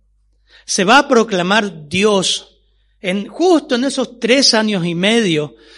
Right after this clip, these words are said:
Baccaray, Dios saca a su pueblo y lo sustenta. Israel no es la iglesia, hermanos,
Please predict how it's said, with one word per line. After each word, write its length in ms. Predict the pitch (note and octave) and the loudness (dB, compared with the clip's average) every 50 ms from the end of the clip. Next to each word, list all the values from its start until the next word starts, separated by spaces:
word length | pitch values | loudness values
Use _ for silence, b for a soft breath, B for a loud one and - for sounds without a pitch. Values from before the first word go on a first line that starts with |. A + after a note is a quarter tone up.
| B B B | B B B
Baccaray, 920 | G3 E3 G#3 B3 C4+ C4+ A#3+ G#3 F#3+ F#3 F3+ F3 F#3+ A#3 C4+ A#3+ - - - | 0 2 4 4 4 4 4 4 4 4 2 2 2 0 -2 -4 -6 -14 -14
Dios 340 | G3 E3+ G3+ A3+ A3+ - - | -8 -2 0 0 2 2 2
saca 280 | - A3+ B3 A#3 B3 A#3 | 2 2 2 2 0 -2
a 40 | |
su 240 | - - G#3+ G3 E3+ | -2 -2 -4 -6 -6
pueblo 300 | - G#3 G#3 G#3+ G#3 G#3 | -4 -4 -4 -2 -2 -4
y 40 | G3+ | -4
lo 80 | F#3+ E3 | -4 -4
sustenta. 640 | - - E3 - - G#3 F3+ F3 D#3+ C#3 - - - | -6 -6 -10 -8 -4 -4 -4 -4 -4 -6 -10 -8 -2
Israel 640 | - D4+ E4 D#4+ D4 C4+ B3+ A#3+ C4 D4 C#4 A#3+ A3+ | 4 4 6 6 6 4 4 4 6 4 4 4 2
no 100 | A#3+ D#4+ | 0 0
es 140 | F4 E4 D4+ D4+ | 2 0 0 0
la 120 | C#4 C#4+ | -2 -2
iglesia, 640 | D4 C4+ A3+ B3+ B3+ C4+ D4 D4+ C4+ - - A3 G3 | -4 -6 -8 -8 -8 -6 -6 -4 -4 -4 -6 -6 -8
hermanos, 580 | F#3 F#3 F3+ G#3 B3 C#4 C#4 B3+ G3+ D#3 - | -8 -8 -6 -4 0 0 0 0 -2 -6 -10